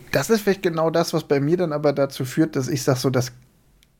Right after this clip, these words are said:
ist ja ganz offensichtlich nicht ernst gemeint, weil diese ganze Maskerade ist ja so schlecht und dass dann auch noch der,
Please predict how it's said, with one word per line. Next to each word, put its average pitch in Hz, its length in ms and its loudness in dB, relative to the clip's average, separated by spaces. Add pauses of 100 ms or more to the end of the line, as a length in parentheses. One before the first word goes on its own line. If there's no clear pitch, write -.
(320)
ist 160 260 0
ja 139 160 2
ganz 135 460 0
offensichtlich 139 840 0
nicht 127 300 0
ernst 147 380 -2
gemeint, 104 400 0
weil 110 160 2
diese 120 220 -2
ganze 127 280 0
Maskerade 123 720 0
ist 120 180 -4
ja 117 140 2
so 123 260 0
schlecht 131 480 -2
und 120 80 -2
dass 127 160 2
dann 139 160 0
auch - 220 -4
noch 131 180 0
der, 131 320 0